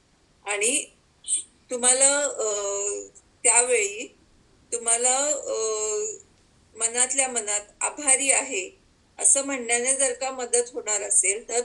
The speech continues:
तसंही करायला काहीही हरकत नाहीये. तुम्हाला वाटत असेल तर भविष्यात ही कृती करताना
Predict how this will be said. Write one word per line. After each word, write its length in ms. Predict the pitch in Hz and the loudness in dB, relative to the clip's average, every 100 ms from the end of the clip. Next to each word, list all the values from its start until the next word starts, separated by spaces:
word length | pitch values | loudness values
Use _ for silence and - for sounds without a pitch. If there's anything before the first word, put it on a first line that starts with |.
| - | -2
तसंही 420 | - - 226 277 | 2 2 2 -4
करायला 460 | 294 - - 403 - | 0 0 0 -2 -4
काहीही 500 | - 202 240 226 269 | -2 -4 -4 -6 -6
हरकत 440 | 269 - - - | -4 -6 -6 -4
नाहीये. 380 | 294 - 381 - - _ _ _ _ _ _ _ | 4 4 4 -4 -12 _ _ _ _ _ _ _
तुम्हाला 300 | 240 277 311 | -2 4 4
वाटत 420 | 311 277 - 294 302 | 4 2 2 0 2
असेल 520 | 277 247 453 480 262 | 4 6 4 2 -4
तर 120 | 262 - | -6 -4
भविष्यात 640 | 240 240 - - - - | -4 2 4 4 2 -4
ही 180 | - 285 | -6 -6
कृती 360 | 285 285 269 - | -2 -4 -4 -4
करताना 800 | 220 - - 370 - - - | -4 -6 -6 -8 -8 -14 -16